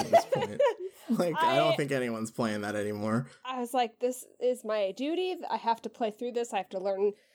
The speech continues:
Speaker 2: uh, what the mystery is, um, and then I can, can report it on the Shrieking Shack." Um, I have completely lost interest. I have not logged in in maybe over a week. It's sending me push notifications on my phone.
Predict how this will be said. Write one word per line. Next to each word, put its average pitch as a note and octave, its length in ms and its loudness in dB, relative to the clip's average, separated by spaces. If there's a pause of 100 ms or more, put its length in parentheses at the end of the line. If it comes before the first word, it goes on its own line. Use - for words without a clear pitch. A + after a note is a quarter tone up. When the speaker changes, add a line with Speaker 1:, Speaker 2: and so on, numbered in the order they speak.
(180)
Speaker 2:
uh, F#3 180 -8
what F3+ 260 0
the G3 40 -2
mystery G3+ 520 0
is, G3 640 2
um, F3+ 320 -4
and F#3+ 140 -2
then F3 100 -2
I F3+ 120 -2
can, F3+ 380 -4 (220)
can G3 120 -4
report G#3 420 -2
it C4 140 -4
on G3 140 -6
the F#3 60 -6
Shrieking A3 360 -8
Shack." F4+ 460 -4 (680)
Um, G3+ 680 -4 (520)
I G#3 120 -4
have G3 220 -6
completely A#3+ 460 2
lost G#3+ 340 -2
interest. F3 840 -8 (680)
I G#3 100 -2
have G3 120 -2
not G3+ 220 0
logged G3+ 280 0
in F#3+ 160 -2
in F3+ 300 -2 (280)
maybe F#4+ 380 4
over A#3 300 2
a G3 80 0
week. G#3 420 -8 (360)
It's G#3+ 200 -4
sending E4 320 0
me D4+ 120 -2
push C4+ 260 -4
notifications A#3 720 -4
on G3+ 160 -6
my F#3+ 100 -6
phone. A#3+ 560 -6